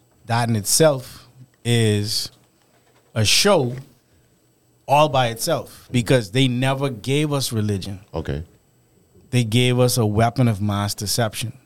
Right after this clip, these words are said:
Speaker 2: Yeah.
Speaker 1: Called it religion, and now we utilize it in our lives while our environment is getting worse.
Speaker 2: Mm-hmm.
Speaker 1: We're talking about saving ourselves.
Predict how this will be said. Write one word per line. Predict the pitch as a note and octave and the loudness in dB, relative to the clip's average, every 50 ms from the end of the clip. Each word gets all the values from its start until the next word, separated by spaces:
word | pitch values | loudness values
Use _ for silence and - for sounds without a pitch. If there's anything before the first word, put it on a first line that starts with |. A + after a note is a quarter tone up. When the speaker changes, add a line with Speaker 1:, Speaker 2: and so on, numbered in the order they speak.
| _ _ - | _ _ -10
Speaker 2:
Yeah. | D2+ D2 C#2+ C#2 C#2 D2 - _ _ _ _ _ _ _ _ _ _ _ _ _ _ _ _ | -6 -6 -6 -6 -8 -10 -16 _ _ _ _ _ _ _ _ _ _ _ _ _ _ _ _
Speaker 1:
Called | - - D#3+ D#3+ D#3+ E3 E3+ E3+ | -2 2 4 6 6 6 4 2
it | E3+ - C3 | -4 -6 -8
religion, | B2 A#2 A2+ G#2 G2+ F#2+ F#2+ G2 G2+ A#2 C3 C3 _ _ _ _ _ _ _ _ _ _ _ _ _ _ _ _ _ _ - | -10 -8 -6 -6 -6 -6 -6 -6 -6 -6 -8 -14 _ _ _ _ _ _ _ _ _ _ _ _ _ _ _ _ _ _ -6
and | A2 A2 A2 | -4 -2 0
now | A2+ A2+ A#2 B2 B2 | 0 2 2 2 0
we | A#2+ B2 A#2+ | -2 -4 -6
utilize | A2+ G#2+ A2 C3 D#3+ F#3 G3 F3+ D3+ B2+ A#2+ A2+ A2+ A2 A#2+ | -6 -2 2 4 4 6 6 4 4 2 2 2 2 0 0
it | A#2+ A#2+ - _ - | -2 -4 -6 _ -4
in | B2+ B2 B2 | -2 0 0
our | A#2 A2 G#2 G2+ | 2 2 2 0
lives | G#2+ B2 D3 C#3+ B2 A2 G#2 G#2+ A2+ A2+ - - - - _ _ _ _ _ _ _ _ _ _ - | 2 2 2 2 2 2 0 -2 -4 -8 -10 -12 -16 -20 _ _ _ _ _ _ _ _ _ _ -8
while | G#2+ A2+ A2+ A#2 A#2 A#2+ A#2+ G#2+ - - _ _ - | -2 0 2 2 2 2 0 -2 -6 -12 _ _ -2
our | A2 A2+ A#2+ B2 B2+ A#2+ | 0 2 4 4 4 4
environment | A2+ G#2+ G#2 F#2 G#2 G#2 A2+ A2+ A#2 A#2+ A2+ G#2 | 2 0 0 0 0 0 2 2 2 2 0 0
is | G2 G2 | -2 -2
getting | G2+ G#2 G#2 G#2 G#2+ G#2+ G#2 G2+ G#2+ | -2 -2 0 0 0 0 0 0 2
worse. | B2 D#3+ D3+ A#2+ G2+ - - - - | 2 2 2 2 0 -4 -6 -6 -4
Speaker 2:
Mm-hmm. | F2 D#2 D#2+ | -4 -2 -2
Speaker 1:
We're | E2 E2+ | -2 0
talking | A#2+ A2+ G#2 G2+ G2+ | 0 0 0 -2 -4
about | F#2+ F#2 - | -4 -4 -4
saving | - G#2 G2+ F#2+ F#2+ F#2 | -4 -2 -2 -2 -4 -4
ourselves. | F2 F2 E2+ - A2 G#2+ G2+ G2+ - - - | -6 -6 -4 -6 -6 -6 -8 -10 -14 -20 -20